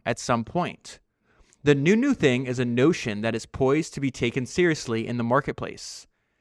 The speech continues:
It's the idea that is a tiny push away from general acceptance, and when it gets that push, will change the world.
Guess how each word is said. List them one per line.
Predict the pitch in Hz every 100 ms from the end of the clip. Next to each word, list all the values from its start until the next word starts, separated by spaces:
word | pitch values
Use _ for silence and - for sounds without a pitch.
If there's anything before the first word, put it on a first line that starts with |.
| _ _
It's | 147 -
the | 160
idea | 151 139 120 160 202 247 262 _ -
that | 135
is | 143
a | 135
tiny | - - 156 180 202 185
push | - 175
away | 156 123 139 135 107
from | - 120
general | 113 120 135 180
acceptance, | - 98 - 85 - - - - -
and | 117 127 127
when | 160 214
it | -
gets | 226 -
that | 107 -
push, | 87 78 - - - _ _
will | 127
change | 131 - 127 113 110 -
the | 117
world. | 113 151 127 65 - -